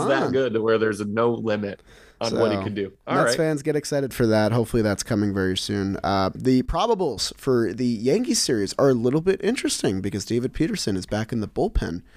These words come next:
Speaker 2: Um, we got two pretty good starters going against the best team in baseball. Jerry, can you tell me who's facing off?
Speaker 1: I can. Game one, it puts Taijuan Walker and his sparkling two five five E R A, just been steady M V P on the, uh, pitching side for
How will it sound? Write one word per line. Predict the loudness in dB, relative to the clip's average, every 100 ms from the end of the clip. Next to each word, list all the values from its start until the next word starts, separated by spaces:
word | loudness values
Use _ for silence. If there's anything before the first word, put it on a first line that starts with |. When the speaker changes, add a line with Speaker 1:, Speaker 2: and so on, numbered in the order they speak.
| -20 -12 -2
Speaker 2:
Um, | 0
we | 0
got | 0 -4 -6
two | -2 -2 -2
pretty | -6 -6 -2 0 0 0
good | 0 -2
starters | -4 0 2 2 -2
going | -2 0
against | 0 -4 -4
the |
best | -4 -4 -6
team | -2 -2
in | 0
baseball. | -2 0 -4
Jerry, | -4 2 4 4 2 -4 -20 -20 -6
can | -2
you |
tell | 0 0
me | 0
who's | 0 -2
facing | -2 -2 0
off? | -2 -2 -6 -16 -20 -20 -10
Speaker 1:
I | -6 -4
can. | -2 -2 -2 2
Game | 2 2
one, | 0 4 4 2 -2 -10 _
it | -4 -4 0
puts | 0 0 -6
Taijuan | -2 2 2 4 2 0 0
Walker | 0 0 0 0
and | 0 -4
his | -6 -6 -8
sparkling | -4 -2 -2 -2 -2 -2
two | -4 -4
five | -2 -2 -2
five | -2 0 0 -2 -2
E | 2
R | 2 2 2
A, | 2 0
just | 0 0 0 0
been | 0 0 -2
steady | -2 -2 0 0 2 0
M | 0
V | -2 -4
P | -2 -2 0
on | -2
the, | -4
uh, | -8 -12
pitching | -2 -2 0 0
side | 0 0 0
for | 2